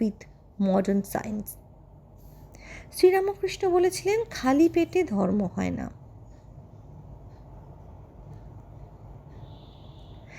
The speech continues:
এই সূত্রকেই ব্যাখ্যা করে স্বামীজি সমাজতন্ত্রের কথা বললেন এবং বললেন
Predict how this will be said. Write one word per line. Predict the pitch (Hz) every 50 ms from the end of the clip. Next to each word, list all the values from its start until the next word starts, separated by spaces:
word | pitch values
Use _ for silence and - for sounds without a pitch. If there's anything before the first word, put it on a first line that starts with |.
| - - - - -
এই | 208 214
সূত্রকেই | 214 - - - 320 - - - - 208 - - 214 208 202
ব্যাখ্যা | 185 196 - - - - - 226
করে | - - - 185 - - - -
স্বামীজি | - - 254 220 196 185 190 190 247 392 480 - - - - - -
সমাজতন্ত্রের | - - 240 233 240 262 285 277 - - - 240 202 190 185 - - 214 202 196 -
কথা | 190 - - 202 196
বললেন | 190 202 202 196 196 196 214 240 339 453
এবং | 508 - 240 202 190 185 185 180 180 185
বললেন | 247 269 285 294 294 330 349 392